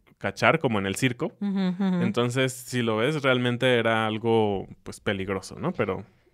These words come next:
Speaker 1: ahí
Speaker 2: Sí.
Speaker 1: está.
Speaker 2: Y esto, como se, dije, se originó aquí en Veracruz, pero es posible verlo en otras partes
Speaker 1: Ujú.
Speaker 2: de México,
Speaker 1: En Ciudad
Speaker 2: esta
Speaker 1: de México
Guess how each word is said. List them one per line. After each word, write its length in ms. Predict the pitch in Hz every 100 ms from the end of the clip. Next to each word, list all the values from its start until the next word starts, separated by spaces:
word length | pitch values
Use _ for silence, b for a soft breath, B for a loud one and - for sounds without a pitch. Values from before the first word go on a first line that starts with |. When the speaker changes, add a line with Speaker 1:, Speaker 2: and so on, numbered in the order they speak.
| _ _ _ _
Speaker 1:
ahí 140 | 113 107
Speaker 2:
Sí. 60 | 104
Speaker 1:
está. 160 | 285 - - - -
Speaker 2:
Y 100 | 226
esto, 420 | 240 269 302 294
como 320 | - 185 175
se, 300 | 175 180 165
dije, 360 | 175 208 - 233
se 120 | -
originó 520 | 160 156 170 170 170
aquí 360 | 175 175 - 214
en 160 | 220 185
Veracruz, 460 | 143 196 277 277
pero 380 | - 254 269 285
es 160 | - 202
posible 640 | - 190 - 226 226 226 208
verlo 360 | 180 175 202
en 100 | 185
otras 260 | 170 170 170
partes 420 | - 170 - 175
Speaker 1:
Ujú. 80 | 160
Speaker 2:
de 80 | 156
México, 560 | 165 170 147 - 127 127
Speaker 1:
En 100 | 120
Ciudad 180 | 127 120
Speaker 2:
esta 100 | 131
Speaker 1:
de 60 |
México 160 | 120